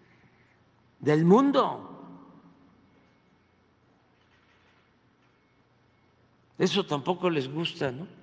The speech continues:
Ni lo van a aceptar. O les entra por un oído y les sale por otro a los conservadores. Pero es importantísimo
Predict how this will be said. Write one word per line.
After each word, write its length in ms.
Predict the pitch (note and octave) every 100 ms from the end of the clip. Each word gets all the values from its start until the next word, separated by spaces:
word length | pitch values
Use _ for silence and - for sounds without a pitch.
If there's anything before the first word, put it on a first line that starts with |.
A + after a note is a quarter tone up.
| - -
Ni 140 | D#3
lo 100 | D#3+ D3
van 160 | F#3
a 40 | F#3
aceptar. 560 | - A2+ - F3+ - - - - _ - _ _ _ _ _ _ _ _ _ _ _ _ _ _ _ _ _ _ _ _ _ _ _ _
O 140 | A#2 A#2+
les 180 | A2
entra 300 | D#3 D3+ C#3+
por 140 | A2 B2+
un 120 | C#3+
oído 320 | B2+ C#3+ C#3
y 60 | B2
les 140 | G#2
sale 260 | - B2+ A#2+
por 220 | F#2+ A#2
otro 240 | A#2 - - - - _ _ _ _ _ _ -
a 80 |
los 160 | A#2+ A2+
conservadores. 760 | B2+ A2 A#2 A#2 D#3 F3+ C3 - -
Pero 160 | C3 C#3+
es 120 | F3+
importantísimo 1400 | G3+ F#3+ F3 E3+ - E3 C#3 A3 A#3+ - D4 C#4 F3